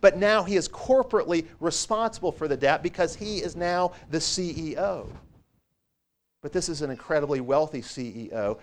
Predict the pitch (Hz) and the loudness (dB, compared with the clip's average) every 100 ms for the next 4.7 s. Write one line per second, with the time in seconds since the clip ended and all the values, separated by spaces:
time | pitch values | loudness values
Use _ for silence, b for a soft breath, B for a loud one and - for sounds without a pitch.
0 | B 135 139 156 160 127 117 - 110 143 | B -6 0 0 -2 -6 -6 -4 -4 -2
1 | 165 143 131 117 127 113 113 B B B | -2 -2 -4 -8 -4 -2 -2 B B B
2 | - 208 202 175 143 135 127 B B - | -8 -6 -4 -4 -2 -2 -6 B B -14
3 | - - 143 131 123 - 131 110 131 120 | -12 -4 -2 0 -4 -8 -10 -2 2 2
4 | - 131 131 131 - 123 | 0 0 0 0 -2 -6